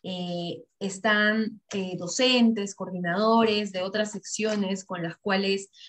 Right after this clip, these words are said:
nosotros también buscamos pivotear este programa.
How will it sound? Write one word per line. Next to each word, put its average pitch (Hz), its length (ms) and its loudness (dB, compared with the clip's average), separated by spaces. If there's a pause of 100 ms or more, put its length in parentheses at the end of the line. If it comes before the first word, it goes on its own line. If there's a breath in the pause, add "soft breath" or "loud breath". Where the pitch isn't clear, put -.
nosotros 202 360 -2
también 190 280 2
buscamos 226 1000 2
pivotear 190 680 0
este 190 280 -8
programa. 190 720 0